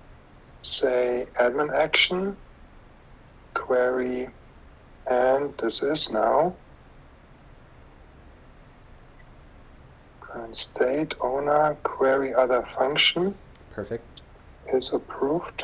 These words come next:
Speaker 1: for all. Owner, mint songs, operator,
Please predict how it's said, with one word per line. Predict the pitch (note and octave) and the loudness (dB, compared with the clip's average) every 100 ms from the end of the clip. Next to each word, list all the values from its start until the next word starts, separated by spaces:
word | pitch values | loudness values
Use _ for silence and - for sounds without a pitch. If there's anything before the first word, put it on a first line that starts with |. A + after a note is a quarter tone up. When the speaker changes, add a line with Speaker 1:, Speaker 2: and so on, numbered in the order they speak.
| - | 0
Speaker 1:
for | A2 | 0
all. | G#2+ A#2+ D3 F#3 G#3 - - - - - - - - - - - - - | 4 4 6 4 0 -8 -20 -20 -20 -20 -20 -20 -20 -20 -20 -20 -20 -4
Owner, | B2+ B2+ C#3+ C#3+ D3 D3 D3 - - - | 2 2 2 2 4 2 0 -8 -20 -4
mint | B2 C#3+ D3 | -2 0 0
songs, | - C#3+ C#3 C#3+ - A#2 | 0 2 0 0 -2 -2
operator, | A#2 - A#2+ A#2+ A#2+ A#2+ - B2 A#2+ B2 | -4 -2 0 0 -2 -2 0 2 2 0